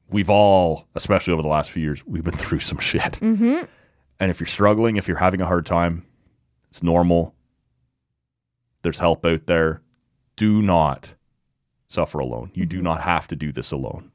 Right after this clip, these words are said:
Speaker 1: There are resources out there. There are people out there. And if it helps, D Ms are open to Tall Can Audio. I
Speaker 2: And Van San three thousand.
Speaker 1: There you go. You don't have to do this alone.
Speaker 2: Mm-hmm.
Speaker 1: I'm glad you came in, Vanessa. It's
Speaker 2: Mm.
Speaker 1: snowing like hell.
Speaker 2: <laughs>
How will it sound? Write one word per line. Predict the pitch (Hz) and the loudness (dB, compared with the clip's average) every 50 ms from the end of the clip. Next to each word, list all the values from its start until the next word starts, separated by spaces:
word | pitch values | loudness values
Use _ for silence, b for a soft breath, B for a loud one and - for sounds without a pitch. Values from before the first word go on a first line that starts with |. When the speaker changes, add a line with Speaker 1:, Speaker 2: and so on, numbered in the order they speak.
| _ - | _ 0
Speaker 1:
There | 85 80 | 2 2
are | 78 76 | 2 2
resources | 82 85 87 80 87 82 - - 80 80 | 0 0 0 2 0 0 0 -2 0 0
out | 80 80 - | 2 2 2
there. | 80 82 78 | 2 2 2
There | 71 73 67 | 2 2 0
are | 67 | 0
people | - 85 82 - 80 78 | 0 0 0 2 2 4
out | 76 73 - - | 4 4 4 4
there. | 78 78 78 - B B B B B B B B B | 2 2 2 0 B B B B B B B B B
And | B 85 90 | B 2 2
if | 85 | 2
it | - | 4
helps, | 98 117 123 101 98 98 - - - - - - _ _ _ _ _ _ _ _ _ _ _ _ _ _ _ _ _ _ | 4 4 6 6 4 2 0 -4 -12 -12 -14 -18 _ _ _ _ _ _ _ _ _ _ _ _ _ _ _ _ _ _
D | - 85 87 92 | -2 2 2 4
Ms | 95 90 85 | 4 2 2
are | 87 90 | 2 2
open | 87 - 95 | 2 0 -2
to | 90 - | -4 0
Tall | - 92 95 95 | 0 0 0 0
Can | - 98 98 95 | 0 -2 -2 0
Audio. | 90 92 98 90 53 50 - _ _ _ _ - - | 0 0 -2 -4 -8 -12 -14 _ _ _ _ -14 -10
I | - 62 - _ _ _ _ _ _ _ _ _ - | -10 -10 -10 _ _ _ _ _ _ _ _ _ -4
Speaker 2:
And | 208 202 180 | -2 -2 2
Van | 196 185 180 185 | 2 2 2 2
San | - 208 190 190 185 | 2 0 0 0 0
three | - 214 214 | 0 -2 0
thousand. | - 185 165 160 170 180 170 165 180 190 | 0 0 0 0 -2 -4 -4 -6 -6 -4
Speaker 1:
There | - 80 78 | -4 -2 -2
you | 73 71 | -2 0
go. | 73 67 65 - _ _ _ _ _ _ _ _ _ _ _ - | -2 -2 -4 -4 _ _ _ _ _ _ _ _ _ _ _ -2
You | 98 | 2
don't | 98 101 98 | 4 4 4
have | 87 - | 4 2
to | - 80 | 0 -4
do | 80 80 | -4 -4
this | 69 71 - - | -4 -4 -6 -6
alone. | 60 60 60 67 78 - _ _ - | -6 -6 -8 -8 -10 -14 _ _ -10
Speaker 2:
Mm-hmm. | - 190 180 196 165 B B B B B B B B B B B B B B _ _ _ _ - 120 | -8 -6 -6 -6 -6 B B B B B B B B B B B B B B _ _ _ _ -6 -6
Speaker 1:
I'm | 120 | -2
glad | 95 135 143 160 165 | 0 2 2 2 2
you | 156 | 0
came | - 180 165 165 170 | 2 2 2 4 4
in, | 170 170 165 165 139 - - _ - | 4 4 4 2 0 -4 -10 _ -2
Vanessa. | - 147 151 156 147 - - 165 165 165 160 139 - - _ _ _ _ _ _ - | 0 2 4 2 2 2 2 2 4 4 2 0 -2 -8 _ _ _ _ _ _ -8
It's | - 170 247 | -4 -4 -2
Speaker 2:
Mm. | 226 | 0
Speaker 1:
snowing | - 151 156 165 160 | 2 2 2 4 4
like | 160 151 127 | 2 2 2
hell. | 131 139 135 135 143 143 139 135 | 2 2 4 4 4 4 2 0
Speaker 2:
<laughs> | - | -2